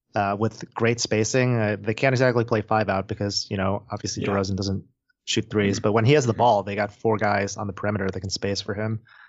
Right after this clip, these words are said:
Speaker 1: which
Speaker 2: Yeah.
Speaker 1: is huge. Um, and he had that, uh, DeRozan had that a little bit with LaMarcus Aldridge, but Aldridge is also, like, a,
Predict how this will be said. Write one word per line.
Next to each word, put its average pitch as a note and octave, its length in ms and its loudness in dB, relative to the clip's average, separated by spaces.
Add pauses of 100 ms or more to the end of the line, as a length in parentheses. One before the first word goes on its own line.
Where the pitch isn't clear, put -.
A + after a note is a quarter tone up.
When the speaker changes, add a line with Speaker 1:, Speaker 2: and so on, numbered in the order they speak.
(160)
Speaker 1:
which B2+ 160 2
Speaker 2:
Yeah. C3 40 2
Speaker 1:
is B2 80 2
huge. A#2 600 2 (120)
Um, G#2 500 0 (640)
and A#2 240 0 (200)
he - 200 0
had C#3+ 180 6
that, C3 240 4
uh, A2+ 200 2
DeRozan C#3 320 2
had B2+ 160 2
that A#2+ 140 0
a A2 60 0
little A#2+ 200 0
bit G2+ 160 -2
with G#2 240 -8
LaMarcus G#2+ 360 -4
Aldridge, G2+ 300 -2
but G2 220 -4
Aldridge G#2+ 300 0
is G2+ 120 -2
also, G2+ 280 -2
like, G2 220 -2
a, G2+ 240 -4